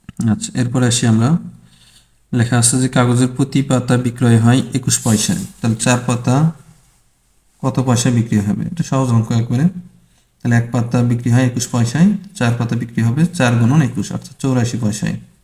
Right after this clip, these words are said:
আচ্ছা, এই ছিল আমাদের অঙ্কের যে সমাধান। আশা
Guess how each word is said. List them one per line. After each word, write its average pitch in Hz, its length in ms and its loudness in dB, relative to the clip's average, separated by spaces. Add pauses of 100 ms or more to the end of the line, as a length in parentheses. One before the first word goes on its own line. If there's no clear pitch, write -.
(2000)
আচ্ছা, - 240 -4 (300)
এই 127 160 6
ছিল 135 160 -2 (120)
আমাদের 120 280 4 (1900)
অঙ্কের 120 320 4 (100)
যে 117 100 6 (580)
সমাধান। 117 380 2 (4000)
আশা 123 160 -2